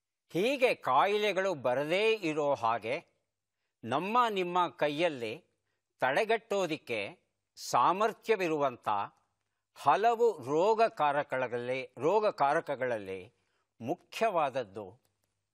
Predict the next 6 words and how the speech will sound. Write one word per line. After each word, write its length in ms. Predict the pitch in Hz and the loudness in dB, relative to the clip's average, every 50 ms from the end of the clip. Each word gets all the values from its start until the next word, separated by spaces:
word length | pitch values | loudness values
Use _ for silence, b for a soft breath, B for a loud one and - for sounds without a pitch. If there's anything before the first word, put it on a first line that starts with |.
| _ _ _ _ _ _ | _ _ _ _ _ _
ತಂಬಾಕು. 480 | - 127 127 120 107 104 90 - _ - _ _ _ _ _ _ _ _ _ _ _ _ _ _ _ _ _ _ _ _ _ _ _ | -2 -2 -2 -2 -4 -4 -4 -6 _ -20 _ _ _ _ _ _ _ _ _ _ _ _ _ _ _ _ _ _ _ _ _ _ _
ತಂಬಾಕು 920 | 147 143 190 240 254 262 262 233 - - - 208 185 151 123 110 117 143 202 - _ _ _ _ _ _ _ | 0 0 0 0 0 2 2 2 2 0 -2 0 0 0 0 -2 -4 -6 -10 -14 _ _ _ _ _ _ _
ಪ್ರತಿ 600 | 131 139 156 - _ - 226 247 247 247 247 233 | -4 -4 -4 -4 _ -6 -4 -2 0 0 0 -2
ವರ್ಷ 500 | 185 156 143 151 170 - - - - 214 208 143 98 - _ _ _ _ _ _ _ _ _ _ _ _ _ _ - | -2 -2 -2 -2 -2 -2 -6 -2 0 0 0 0 -2 -6 _ _ _ _ _ _ _ _ _ _ _ _ _ _ -12
ಎಂಬತ್ತು 840 | 107 120 143 165 214 240 254 262 247 - - - _ _ 220 214 | -4 0 0 0 0 -2 -2 0 0 0 0 -2 _ _ -2 -2
ಲಕ್ಷ 640 | 196 175 165 156 160 190 - - - - - - 247 | 0 0 0 2 2 0 0 -2 -6 -6 -2 0 2